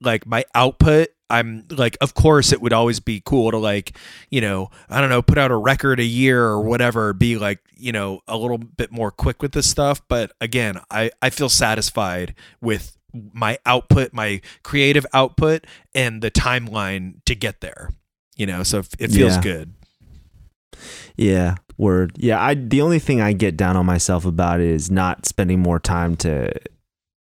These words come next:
Speaker 2: like, just get better in my eyes, you know, how, however subject that is, subjective that is,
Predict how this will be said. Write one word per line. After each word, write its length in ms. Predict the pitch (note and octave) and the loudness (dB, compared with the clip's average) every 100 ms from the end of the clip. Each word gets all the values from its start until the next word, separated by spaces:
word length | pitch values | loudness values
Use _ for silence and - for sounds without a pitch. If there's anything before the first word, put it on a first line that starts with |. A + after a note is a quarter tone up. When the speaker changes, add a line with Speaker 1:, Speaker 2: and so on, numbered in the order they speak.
| _ | _
Speaker 2:
like, 240 | D#2 E2 - - | -4 -4 -6 -4
just 200 | G2+ - | -2 0
get 180 | F2 D#2 | 0 0
better 460 | D#2+ D#2+ E2 - - _ _ _ _ _ _ _ - | -2 0 -2 -4 -14 _ _ _ _ _ _ _ -2
in 120 | G2 | 0
my 300 | F2+ D#2+ C#2 | 2 0 -2
eyes, 420 | D#2 D2 D2 - | -2 -4 -6 -6
you 80 | G2+ | -2
know, 120 | F2 | -2
how, 180 | F2 G2 - - | 0 0 0 -2
however 380 | G2+ G2 E2+ | 0 0 0
subject 460 | F2 F2+ D2+ D#2+ - | 0 -2 -2 -6 -4
that 140 | C2+ | -6
is, 120 | B1 B1 - | -6 -8 -8
subjective 640 | - G2 D#2 E2+ - E2+ D#2+ | -4 -2 -2 -4 -2 -6 -2
that 200 | D2+ D#2+ | -4 -4
is, 380 | D#2+ E2 - | -4 -6 -10